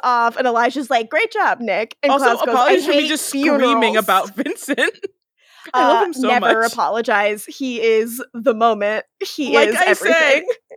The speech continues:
Speaker 2: also, was I right that he is, like, the best actor on the show, like, bar none? <laughs>
Speaker 1: Quite possibly, yeah. Like,
Speaker 2: Yeah.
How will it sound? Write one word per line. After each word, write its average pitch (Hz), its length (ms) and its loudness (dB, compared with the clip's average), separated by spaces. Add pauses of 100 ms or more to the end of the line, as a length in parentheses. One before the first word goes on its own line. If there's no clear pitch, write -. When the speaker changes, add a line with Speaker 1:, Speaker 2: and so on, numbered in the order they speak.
(200)
Speaker 2:
also, 285 280 0
was 254 160 0
I 269 100 4
right 220 280 0
that 220 100 0
he 220 160 -2
is, 214 80 2
like, 208 160 0
the 220 80 0
best 196 300 -2
actor 165 300 -2
on 170 120 0
the 180 80 -6
show, 170 320 -2
like, 170 260 -6
bar 160 200 0
none? 160 160 -2 (400)
<laughs> - 400 -20
Speaker 1:
Quite 254 340 0
possibly, - 540 -12
yeah. - 300 -6 (100)
Like, 262 300 2
Speaker 2:
Yeah. 285 180 -2